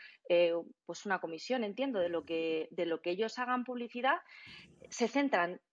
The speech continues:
mínimo en tres mil y, y, y lo pueden medir en su roi, ¿no? Y me pareció increíble que incluso hablaran de cómo, eh, eso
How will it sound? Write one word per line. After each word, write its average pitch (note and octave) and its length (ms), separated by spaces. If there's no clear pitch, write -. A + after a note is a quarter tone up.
mínimo A#3+ 500
en G3+ 160
tres G3 260
mil C#4 320
y, F#3+ 520
y, A#3+ 260
y A3+ 100
lo G#3 160
pueden E4+ 340
medir A#3 340
en F#3+ 120
su - 200
roi, D#3 420
¿no? B3 240
Y - 80
me F#3+ 120
pareció F#3 520
increíble A#3+ 800
que A3 100
incluso G3+ 580
hablaran A#3 480
de G#3 140
cómo, D4+ 460
eh, F#3 440
eso C4+ 340